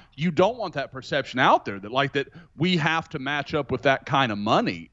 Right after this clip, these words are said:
Um, we, we, you know, we have to do these things, or if you're not getting, you know, if you're a thirty-man class, why aren't you getting your million dollars?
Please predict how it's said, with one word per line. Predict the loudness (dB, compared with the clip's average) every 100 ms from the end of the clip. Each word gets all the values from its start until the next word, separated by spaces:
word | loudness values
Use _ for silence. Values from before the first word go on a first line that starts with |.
| -4
Um, | -4 -2
we, | -4
we, | -2 2
you | 4
know, |
we | 4 4
have | 2 0
to | -4 -8 _ _ _ -6
do | 0 2
these | 4 2 2
things, | 2 2 2 2
or | 2
if | 4
you're | 6 6
not | 4 2
getting, | 0 0 -2
you | 0
know, | 0
if | 2
you're | 4
a | 4
thirty-man | 6 6 6 4 0 0
class, | 2 2 4
why | 4
aren't | 4 2 -2
you | 0
getting | 2 2
your | 0 0
million | 4 6 6 2 2
dollars? | 4 6 4 -2 -10